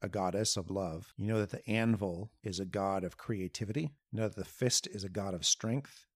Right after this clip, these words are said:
You know that the castle is a god of law. And you know that the bird is a goddess of death.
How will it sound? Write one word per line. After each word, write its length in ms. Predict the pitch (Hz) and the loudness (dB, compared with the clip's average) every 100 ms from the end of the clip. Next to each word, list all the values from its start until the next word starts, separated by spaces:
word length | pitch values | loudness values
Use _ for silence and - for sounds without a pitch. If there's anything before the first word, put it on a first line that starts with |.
| _ _ | _ _
You 100 | 110 | -2
know 160 | 110 107 | 0 2
that 160 | 104 | 0
the 100 | 95 - | -2 -4
castle 760 | - - 127 120 - 104 90 - | -4 2 4 6 4 2 -2 -4
is 160 | 98 85 | -6 -4
a 120 | 92 - - | -6 -6 -2
god 260 | 98 95 | 0 2
of 140 | 87 98 | 0 -4
law. 560 | 92 101 95 85 98 - _ _ - | -2 2 2 2 -2 -8 _ _ -2
And 100 | 117 | 2
you 80 | 117 | 4
know 80 | |
that 100 | 120 | 2
the 60 | 110 | 0
bird 580 | 90 123 143 143 113 107 | -2 6 8 10 10 6
is 180 | 104 95 | 2 -2
a 60 | |
goddess 440 | 95 104 104 95 92 | 0 2 2 2 -2
of 180 | 82 | -4
death. 380 | 92 87 - - | -6 -6 -6 -18